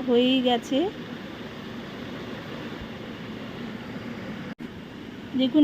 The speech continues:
পরোটাটা কি সুন্দর ফুলে উঠেছে। এইভাবে ভাজতে ভাজতে পরোটাটা দারুণ দেখতে লাগছে,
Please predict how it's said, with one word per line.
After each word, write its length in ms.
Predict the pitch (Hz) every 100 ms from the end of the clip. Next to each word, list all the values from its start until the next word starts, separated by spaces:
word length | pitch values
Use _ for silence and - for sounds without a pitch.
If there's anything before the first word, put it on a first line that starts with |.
| 339
পরোটাটা 420 | 254 226 240 262 254 -
কি 80 | 269 262
সুন্দর 260 | 247 269 277
ফুলে 240 | 240 240 240
উঠেছে। 460 | 233 262 247 277 370 403 - - - - - - - - - - - - -
এইভাবে 400 | 247 269 269 254
ভাজতে 360 | 277 294 220 247
ভাজতে 260 | 247 247 277 262
পরোটাটা 480 | 226 233 233 262 277 349 - - - - 240
দারুণ 280 | 226 269 302
দেখতে 300 | 262 - 247
লাগছে, 340 | 226 208 208